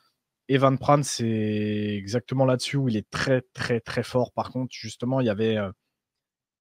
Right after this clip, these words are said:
il y avait encore quelques petits doutes quant à, euh, sa capacité à protéger le Q B, tu vois, euh, son footwork qui est pas excellent. En, en fait, c'est,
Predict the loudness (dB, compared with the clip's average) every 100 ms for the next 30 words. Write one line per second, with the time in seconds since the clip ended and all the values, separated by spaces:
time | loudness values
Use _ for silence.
0 | -10 -2 0 0 2 2 2 -2 -2 -2
1 | -2 -4 -10 _ -10 -4 2 4 4 2
2 | 0 -2 -4 -6 -6 -8 -10 -10 -8 -6
3 | -4 -4 -4 6 8 10 8 6 2 -2
4 | -4 -2 -2 -2 -4 0 8 8 8 4
5 | -2 2 2 0 _ _ _ _ _ -12
6 | -4 -4 -4 -6 -10 -10 0 0 0 -2
7 | 0 0 2 4 4 2 0 -2 -2 -2
8 | -4